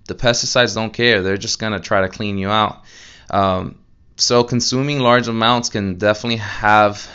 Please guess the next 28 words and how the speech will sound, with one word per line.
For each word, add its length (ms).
an 100
effect 480
on 120
our 120
gut. 400
Again, 520
we're 280
gonna 200
find 340
out 160
this 200
research 440
probably 720
in, 200
in, 340
you 120
know, 280
in 120
a 60
decade. 500
Who 220
knows 200
how 120
long 180
this 120
stuff 240
might 180
take? 300